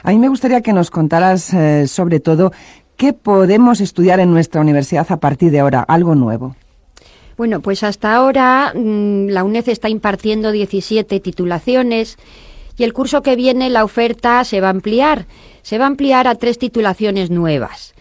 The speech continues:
Speaker 2: Estas tres titulaciones nuevas son licenciado en Filología Inglesa, diplomado en Educación Social y licenciado en Psicopedagogía.
Speaker 1: Ujú.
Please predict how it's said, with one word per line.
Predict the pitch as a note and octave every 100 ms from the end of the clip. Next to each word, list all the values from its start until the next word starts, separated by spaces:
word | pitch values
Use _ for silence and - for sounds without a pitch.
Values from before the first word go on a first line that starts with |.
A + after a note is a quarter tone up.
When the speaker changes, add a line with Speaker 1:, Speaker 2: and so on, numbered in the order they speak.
| _ - - _ -
Speaker 2:
Estas | C4+ D#4+ D#4 C#4+ -
tres | B3+ B3
titulaciones | B3 - G#3 F#3+ A#3+ A#3+ G#3+ G3
nuevas | A#3 A#3+ G#3 G#3
son | - G#3+ A3+
licenciado | G#3 - F#3 F#3 A#3 A#3 G#3+
en | G3+
Filología | G3+ F#3+ F#3 F3+ G3
Inglesa, | F3+ A3+ C4 - C4 C#4 - - - - -
diplomado | A3 G#3+ G3 A3+ A#3
en | A3+
Educación | G#3 G3 F#3+ F#3+ A#3 G#3+
Social | G3 G#3 A3+ A#3 A#3+
y | - B3
licenciado | A#3+ - G3 F#3+ G#3 G3+ G#3+
en | G3+ G3
Psicopedagogía. | F#3+ F#3+ F3 E3+ D#3 D#3+ - F3+ D3 - - _ -
Speaker 1:
Ujú. | D#3+ D#3